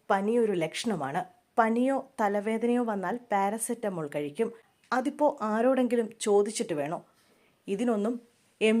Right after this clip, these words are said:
ബി ബി എസിന്റെയും കടലാസിന്റെയും ആവശ്യമില്ല. വീട്ടിലെ മുറിവൈദ്യരുടെ പതിവ് വാദമാണ് ഇതൊക്കെ. എന്നാൽ ഇതിനു പിന്നിൽ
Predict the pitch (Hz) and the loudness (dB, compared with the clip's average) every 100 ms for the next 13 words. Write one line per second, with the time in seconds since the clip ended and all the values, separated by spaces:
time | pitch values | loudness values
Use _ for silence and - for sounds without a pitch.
0 | 233 285 285 277 247 240 233 233 202 202 | 2 2 2 0 0 0 0 0 0 2
1 | 233 240 240 214 160 147 165 - 170 156 | 0 0 0 0 0 -2 -4 -4 -4 -2
2 | 190 - _ _ _ _ _ _ _ _ | -4 -6 _ _ _ _ _ _ _ _
3 | 190 208 208 226 233 202 208 202 233 240 | -4 -2 -2 0 0 0 -2 0 0 0
4 | 226 226 226 226 - 190 185 220 233 208 | 0 0 0 -4 -2 -2 0 -2 0 -2
5 | 202 196 156 - 156 151 - 220 220 _ | -2 -2 -4 -6 -6 -4 0 0 -2 _
6 | _ - 185 190 196 _ _ - 202 269 | _ -6 -4 -4 -6 _ _ -4 0 2
7 | 277 247 233 | 2 0 0